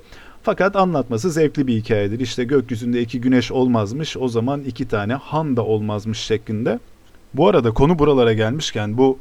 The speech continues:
soylu görülen insanların kanının dökülmemesi adeti,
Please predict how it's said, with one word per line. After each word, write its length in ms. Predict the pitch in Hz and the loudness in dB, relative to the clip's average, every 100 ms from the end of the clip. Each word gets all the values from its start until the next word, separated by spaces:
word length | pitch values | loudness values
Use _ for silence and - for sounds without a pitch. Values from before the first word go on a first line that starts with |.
| - | -8
soylu 480 | - - 135 127 190 | -12 -2 2 6 6
görülen 340 | 139 117 110 110 | 4 4 2 0
insanların 640 | 107 - 113 107 101 101 - | -2 -2 -2 -2 -6 -8 -8
kanının 460 | 127 123 123 127 110 | -2 0 2 2 2
dökülmemesi 680 | 117 147 131 120 113 110 | 0 2 4 4 2 0
adeti, 600 | 117 107 104 104 - 95 | 2 2 2 0 -2 -4